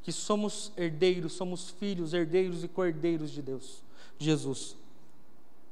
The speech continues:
Mas nós temos que honrar o Pai. Nós temos que buscar nos satisfazer nele. É Deus nos dizendo uma coisa: nós não somos apenas cidadãos do reino.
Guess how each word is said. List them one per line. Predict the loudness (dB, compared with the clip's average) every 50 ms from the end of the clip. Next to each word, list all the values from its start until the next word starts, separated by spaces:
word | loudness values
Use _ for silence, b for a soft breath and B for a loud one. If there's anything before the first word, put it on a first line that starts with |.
| -8 -8 -8 -8 -8 -8 -8 -8 -8 -8 -8 -8 -8 -6 -2 0
Mas | 0 0 2 0
nós | -2 -2 -2 -4 -2
temos | -2 -2 -2 -2 -2 -4
que | -4 -4
honrar | -2 -2 -2 -2 -4
o |
Pai. | -4 -4 -6 -6 -6 -8 -8 -8 -8 -8 -8 -8 -8 -8 -8 -8 -8 -8 -8 -8 -8 -8 -8 -8 -8 -8 b b b b b b
Nós | b 0 0 0 0
temos | 0 2 2 2 0 0
que | -2 -2
buscar | 0 0 0 -2 -2 -2 0 2 4 4 4
nos | 2 0 -2
satisfazer | -4 -2 0 0 0 2 0 -2 -2 0 2 2 2 2 0
nele. | 0 0 0 0 -2 -4 -6 -6 -6 -6 -8 -8 -8 -8 -8 -8 -8 -8 -8 -8 -8 -8 -8 -8 -8 -8 -8 -8 -8 -8 -8 -8 -8 -8 -8 b b b b
É | -2
Deus | 2 6 8 8 8 6
nos | 4 2 2 2 2
dizendo | 2 0 0 2 2 0 0 2 0
uma | 0 -2
coisa: | -2 -2 0 2 2 2 2 0 -2
nós | 2 4 4 4 4
não | 2 -2 -2
somos | -2 -2 0 0 0 0 0
apenas | 0 0 0 0 -2 -2 -2 -2
cidadãos | -4 -2 -2 0 0 2 2 0 0 0
do | -2
reino. | -2 -2 -4 -4 -4 -6 -6